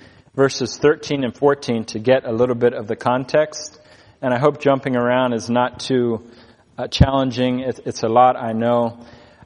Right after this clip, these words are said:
Uh, verse thirteen, "Now Elisha said to the king of Israel," and that's Jehoram, "What do I have to do with you? Go to the prophets of your father,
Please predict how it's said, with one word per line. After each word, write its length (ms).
Uh, 340
verse 300
thirteen, 500
"Now 220
Elisha 520
said 480
to 120
the 80
king 280
of 100
Israel," 420
and 100
that's 360
Jehoram, 600
"What 300
do 160
I 160
have 280
to 120
do 200
with 220
you? 380
Go 260
to 180
the 120
prophets 600
of 160
your 120
father, 640